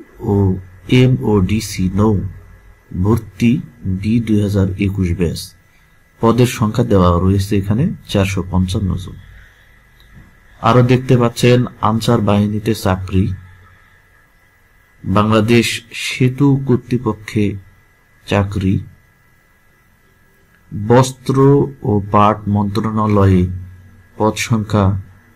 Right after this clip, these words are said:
একশো ষোলো জন। এছাড়াও দেখতে পাচ্ছেন জাতীয় কৃষি প্রশিক্ষণ একাডেমিতে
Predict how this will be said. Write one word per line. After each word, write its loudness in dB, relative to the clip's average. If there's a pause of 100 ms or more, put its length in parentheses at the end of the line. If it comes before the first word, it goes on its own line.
(180)
একশো -2 (360)
ষোলো 0
জন। -2 (1700)
এছাড়াও 4
দেখতে 2
পাচ্ছেন 0
জাতীয় 2
কৃষি 0
প্রশিক্ষণ 0 (640)
একাডেমিতে 2